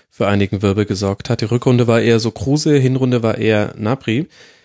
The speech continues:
Jetzt fehlen dir im Grunde beide aus unterschiedlichen Gründen. Der eine wird wenigstens wieder zurückkommen, nämlich Max Kruse. Aber ja, das ist schon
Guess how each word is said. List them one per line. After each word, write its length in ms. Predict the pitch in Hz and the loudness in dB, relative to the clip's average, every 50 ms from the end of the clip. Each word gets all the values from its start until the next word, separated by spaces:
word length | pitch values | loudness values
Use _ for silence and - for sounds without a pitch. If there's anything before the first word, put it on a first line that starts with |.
| _ _ _ _ - | _ _ _ _ -10
Jetzt 180 | - - - - | -10 -8 -6 -2
fehlen 200 | - 127 139 143 | 0 2 2 4
dir 120 | 135 139 | 4 2
im 100 | 123 123 | 2 0
Grunde 240 | 120 123 131 123 123 113 | 0 0 2 2 2 2
beide 320 | 117 113 135 151 147 135 | 2 2 2 2 2 2
aus 140 | 120 110 107 | 0 0 -2
unterschiedlichen 540 | 123 120 127 - - - - 127 120 123 - | -2 -2 -2 0 0 -2 -2 0 -4 -2 0
Gründen. 320 | 123 135 143 - - 120 | 2 0 0 2 0 0
Der 120 | 107 104 | 2 2
eine 220 | 104 113 127 120 120 | 2 2 2 2 2
wird 140 | 123 113 - | 0 2 2
wenigstens 400 | 131 127 135 127 - 127 113 120 | 2 2 2 0 -2 -4 -4 0
wieder 180 | 117 120 110 | 0 0 0
zurückkommen, 460 | - 117 123 143 - - 123 107 107 | 0 -2 -4 -4 0 0 0 2 2
nämlich 280 | 107 110 107 113 104 - | 2 0 0 0 -2 -2
Max 320 | 110 104 - - - 95 - 123 117 | -2 -4 -2 -4 -8 -10 -10 -16 -18
Kruse. 580 | - - - 120 120 135 139 151 147 151 151 151 _ _ _ - - _ _ _ _ _ _ _ _ _ _ _ _ _ _ _ _ _ _ _ _ _ _ _ _ _ _ | -18 -12 -6 -6 -4 -4 0 0 0 0 0 -4 _ _ _ -20 -20 _ _ _ _ _ _ _ _ _ _ _ _ _ _ _ _ _ _ _ _ _ _ _ _ _ _
Aber 180 | - 117 120 117 | -2 0 2 4
ja, 300 | 117 123 131 127 117 113 - - - | 4 4 2 2 0 -4 -8 -12 -4
das 160 | - 120 110 | -4 -4 -2
ist 160 | 135 147 - - | -2 -4 -4 0
schon 420 | - 139 127 131 131 131 131 | 0 2 2 2 2 0 -2